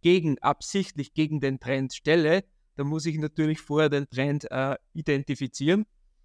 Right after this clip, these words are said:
Und wenn ich sag, okay, ich bin jetzt in meinem Long Trend und ich stelle mich jetzt bewusst dagegen mit einem Short, dann muss das schon sehr gut überlegt sein. Und das ist, du-, durch das ist die Vorbereitung, bevor ich jetzt den ersten Trade absetze,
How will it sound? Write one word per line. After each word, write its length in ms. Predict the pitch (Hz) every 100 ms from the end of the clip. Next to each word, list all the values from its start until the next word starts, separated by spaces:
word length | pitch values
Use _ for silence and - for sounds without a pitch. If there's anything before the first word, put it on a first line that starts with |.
| _
Und 80 | 131
wenn 120 | 139
ich 160 | 147 -
sag, 180 | 147
okay, 300 | 151 - 147
ich 160 | 160 -
bin 120 | -
jetzt 180 | 196 -
in 80 | 165
meinem 280 | 143 143 139
Long 260 | 139 160
Trend 360 | 147 143 175 - _ _
und 120 | 151
ich 100 | 139
stelle 360 | - 151 151 170
mich 240 | 170 160
jetzt 240 | 147 143 -
bewusst 540 | 135 147 208 - -
dagegen 520 | 139 - 151 165 180 -
mit 160 | 143
einem 240 | - 135 131
Short, 480 | - 147 185 - _ _ _ -
dann 120 | 139
muss 240 | 147 165
das 200 | - 156
schon 180 | - 147
sehr 200 | - 131
gut 180 | - 139
überlegt 420 | 127 123 123 -
sein. 240 | - - - _ _ _ _ _
Und 320 | 131 131 - _ _ _ -
das 200 | 139 -
ist, 360 | 147 143 - - _ _
du-, 180 | - 156 151
durch 180 | 175
das 180 | - 160
ist 200 | 165 -
die 100 | 151
Vorbereitung, 920 | - 160 180 196 160 160 - 165 170 165 _ _ _
bevor 380 | 123 - 151 160
ich 160 | 160
jetzt 180 | 147 -
den 100 | 135
ersten 380 | - 135 - 143
Trade 300 | - 131 -
absetze, 760 | 123 - - 147 - - 139